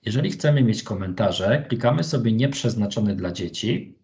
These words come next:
ale klikamy sobie, że nie, nie ograniczaj wyświetlania filmu tylko dla widzów powyżej osiemnastego, osiemnastu lat.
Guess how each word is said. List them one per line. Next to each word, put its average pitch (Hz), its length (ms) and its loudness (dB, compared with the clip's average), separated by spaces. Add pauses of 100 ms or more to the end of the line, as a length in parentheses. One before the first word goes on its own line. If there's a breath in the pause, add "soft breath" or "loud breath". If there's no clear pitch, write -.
(400 soft breath)
ale 107 180 0
klikamy 160 420 -2
sobie, 143 300 2
że 123 200 4
nie, 143 220 4
nie 160 200 0
ograniczaj 120 500 2
wyświetlania 117 520 -2
filmu 123 320 0
tylko 156 320 0
dla 113 160 0
widzów 131 320 0
powyżej 113 420 0
osiemnastego, 101 800 -4
osiemnastu 98 540 -6
lat. 85 340 -10